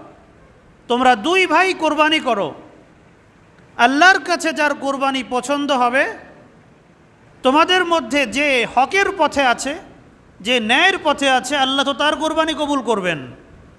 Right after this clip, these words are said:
তাহলে পরিষ্কার হয়ে যাবে যে ইকলিমাকে বিবাহ করার কে বেশি হকদার। তো এবার রাজি হয়েছে হাবিল কাবিল। হাবিলের তো কোনো অভিযোগ ছিল না, বাবা যেটা বলেছেন,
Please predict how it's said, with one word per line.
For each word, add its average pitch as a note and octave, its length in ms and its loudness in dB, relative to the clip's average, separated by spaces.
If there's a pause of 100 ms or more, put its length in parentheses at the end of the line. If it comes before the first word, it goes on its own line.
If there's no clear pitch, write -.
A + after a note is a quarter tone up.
(760)
তাহলে C#4+ 300 4
পরিষ্কার E4 520 0
হয়ে D#4 200 2
যাবে A3+ 360 -2 (520)
যে A#3+ 220 -6
ইকলিমাকে F4 760 0
বিবাহ C#4 360 0
করার A#3+ 440 0
কে F4+ 220 0
বেশি F4 240 0
হকদার। F#3+ 640 -2 (1900)
তো G#3+ 60 0
এবার A#3 320 4
রাজি A#3 220 2
হয়েছে C4+ 400 -2 (580)
হাবিল A#3+ 320 0
কাবিল। A#3 480 -2 (520)
হাবিলের C4+ 380 2
তো E4+ 140 -4
কোনো E4+ 180 0
অভিযোগ E4 320 -2
ছিল B3+ 260 -4
না, D3+ 180 -6 (760)
বাবা A#3+ 320 4
যেটা F4 260 0
বলেছেন, D4 580 -4